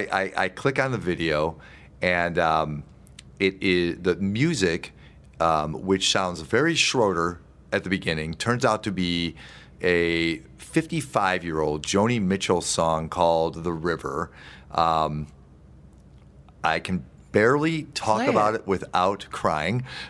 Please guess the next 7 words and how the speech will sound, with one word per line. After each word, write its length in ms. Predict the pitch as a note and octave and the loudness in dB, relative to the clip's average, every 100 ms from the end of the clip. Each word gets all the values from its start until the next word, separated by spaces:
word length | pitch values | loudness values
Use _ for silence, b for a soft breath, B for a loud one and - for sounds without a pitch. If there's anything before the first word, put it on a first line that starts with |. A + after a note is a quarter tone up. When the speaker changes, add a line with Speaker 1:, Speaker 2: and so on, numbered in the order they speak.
| - | -2
Speaker 1:
Um, 520 | F#2 F2+ F2 F2 F2 - | 2 4 4 2 -2 -6
and, 640 | G2+ G2 F#2+ F#2 F#2 F2 - B B - | 2 4 4 2 0 -4 -12 B B -8
and, 320 | F#2+ F#2 F#2 F2+ | 2 2 4 2
um, 320 | E2+ E2 E2 | 4 2 -2
and 180 | G2 F#2+ | -2 0
Snoopy 920 | - - - B2 C#3+ B2+ E2+ E2+ F#2+ - - - | 0 -2 0 0 0 0 -2 -2 -4 -8 -16 -2
is 640 | F2 E2+ E2 E2 E2 - | 0 2 2 0 -2 -10